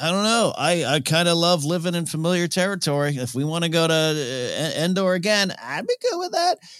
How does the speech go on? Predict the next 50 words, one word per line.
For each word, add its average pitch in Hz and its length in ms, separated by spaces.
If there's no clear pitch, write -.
Like, 139 220
uh, - 60
I, 85 680
I, 131 220
I, 131 200
it's 127 200
not 165 140
that 190 60
I - 20
don't 170 180
like 160 140
to 156 80
be 151 80
challenged 156 560
or 135 80
changed, 196 580
um, 127 460
in 135 100
any 135 160
sh-, 123 140
way, 123 220
shape, 131 200
or 131 60
form. 247 260
I - 80
just, - 300
as 135 160
a 131 60
Star 135 160
Wars 147 180
fan, 143 380
I'm 123 180
so 120 380
happy, 113 500
as 110 140
I've 113 80
said 113 200
many 117 200
times 165 260
before, 320 420
in 151 200
this, 151 320
uh, 139 160
classic 127 540
trilogy 143 420
era, 139 240
sequel 139 400
trilogy 135 400
era, 131 220
prequel 131 480